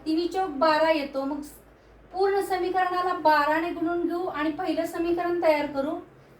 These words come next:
चार दुनी आठ, आठ न पूर्ण समीकरणाला गुणू आणि चार दुनी, इथं लसावी,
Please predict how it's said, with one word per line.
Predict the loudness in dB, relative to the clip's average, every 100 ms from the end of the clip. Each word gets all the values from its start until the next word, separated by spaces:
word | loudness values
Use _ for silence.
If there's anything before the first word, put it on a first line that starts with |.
| -2
चार | 2 4 2
दुनी | 0 0
आठ, | 4 4 4 2 -6 -20 _ _ _ -16 -4
आठ | -2 0
न | 0 -2
पूर्ण | -2 -4 -4
समीकरणाला | -2 -2 -2 -2 -2 0 0 0
गुणू | 2 2 2 0 -6 -16 _ -20 -20 -20 -14 0
आणि | 2 2 0 -4 -8 -20 -20 -20 -20 -20 -20 -20 -20 -20 -6
चार | 0 2 2
दुनी, | -2 -2
इथं | -2 -2 0
लसावी, | 0 0 0 -2